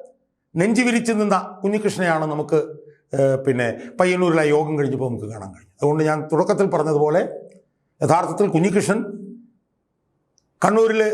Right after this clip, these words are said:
ഒരു, ഒരു, ഒരു ഭൂകമ്പത്തിന് കാരണക്കാരനായി മാറിയിരിക്കുകയാണ്. ആ ഭൂകമ്പം കണ്ണൂരിലെ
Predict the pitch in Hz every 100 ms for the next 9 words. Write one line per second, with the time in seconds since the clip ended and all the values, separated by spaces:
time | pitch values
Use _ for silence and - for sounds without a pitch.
0 | 214 196 202 202 196 196 190 214 214 202
1 | 151 202 233 233 220 220 196 185 - -
2 | - _ _ _ _ 180 180 170 170 160
3 | 151 143 131 120 107 - - - - -
4 | 143 151 160 180 185 185 208 - - -
5 | - _ _ _ _ _ - 185 208 208
6 | 202